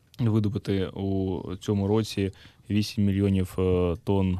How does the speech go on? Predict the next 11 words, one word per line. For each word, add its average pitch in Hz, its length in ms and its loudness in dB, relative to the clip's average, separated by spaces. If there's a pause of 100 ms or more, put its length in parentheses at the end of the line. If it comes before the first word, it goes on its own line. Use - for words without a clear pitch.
(160)
вугілля. 120 560 0 (500)
Е, 101 40 0 (220)
у, 92 500 -6
в - 140 -14
товарі, 95 400 0
як, 90 220 -2
як 92 200 -4
кажуть, 92 340 -4
це 90 100 -8
дванадцять, 98 560 -4
е, 90 340 -4